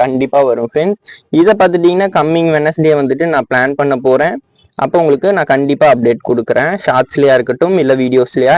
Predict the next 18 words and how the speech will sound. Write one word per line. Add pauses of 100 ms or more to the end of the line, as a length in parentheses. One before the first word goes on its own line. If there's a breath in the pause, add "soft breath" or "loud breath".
(120)
எதுலயா
ஒண்ணுல (500 loud breath)
உங்களுக்கு
நான்
அப்டேட்
பண்றேன்
இதை
எப்படி
நடுறோம்னு
சொல்லிட்டு. (2250)
ஃப்ரெண்ட்ஸ்,
அடுத்து
நீங்க (100)
பாத்துட்டு
இருக்கிறது (140)
பப்ளி (100)
மாஸ்
தான்.